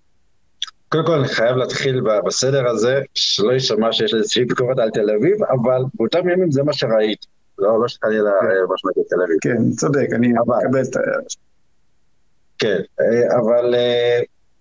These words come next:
Speaker 1: בוא נתחיל ב-, בנושא הזה של ה-,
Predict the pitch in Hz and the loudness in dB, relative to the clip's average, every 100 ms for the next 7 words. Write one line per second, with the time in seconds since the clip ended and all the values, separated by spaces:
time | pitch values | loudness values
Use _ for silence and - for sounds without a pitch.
0 | - 139 160 208 208 - - 165 156 143 | -4 0 2 2 0 -4 -2 0 2 -2
1 | 127 123 113 110 107 - 135 135 131 117 | -2 -2 0 0 0 0 2 2 2 0
2 | 120 - 110 110 107 101 101 101 101 95 | 0 0 0 2 2 2 2 2 2 2